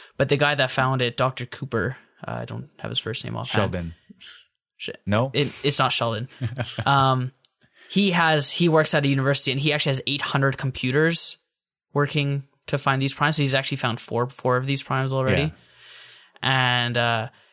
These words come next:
Speaker 1: it was actually found on September seventeenth, but
Speaker 2: Found by
Speaker 1: the
Speaker 2: the
Speaker 1: com-
Speaker 2: computer.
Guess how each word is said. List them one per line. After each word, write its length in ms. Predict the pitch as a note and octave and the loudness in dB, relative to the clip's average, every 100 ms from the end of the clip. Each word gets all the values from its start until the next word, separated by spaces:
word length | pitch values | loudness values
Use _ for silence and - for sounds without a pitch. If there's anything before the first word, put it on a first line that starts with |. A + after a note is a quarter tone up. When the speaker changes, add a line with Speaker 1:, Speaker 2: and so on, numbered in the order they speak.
| _ _ _ | _ _ _
Speaker 1:
it 120 | D#3+ | 2
was 120 | D#3 | 4
actually 340 | D3+ F3 - D3 | 4 2 0 0
found 680 | - C#3 C3+ C3 B2+ B2+ - _ _ | 2 4 4 4 2 0 -6 _ _
on 160 | C3+ C3 | -2 0
September 460 | - - D#3 C3+ | -2 -2 -2 0
seventeenth, 840 | B2 - D3+ C#3 - A2 A#2+ - - _ _ _ _ _ _ _ | 0 2 2 2 0 -4 -8 -10 -20 _ _ _ _ _ _ _
but 400 | - C3+ B2 - - _ _ _ _ _ _ _ _ - | 0 2 0 -6 -8 _ _ _ _ _ _ _ _ 0
Speaker 2:
Found 200 | B2+ A#2 | 2 2
by 80 | |
Speaker 1:
the 40 | A2+ | 2
Speaker 2:
the 20 | D#3 | 2
Speaker 1:
com- 140 | D#3+ | 0
Speaker 2:
computer. 340 | G2 E2+ D2+ | 0 -4 -6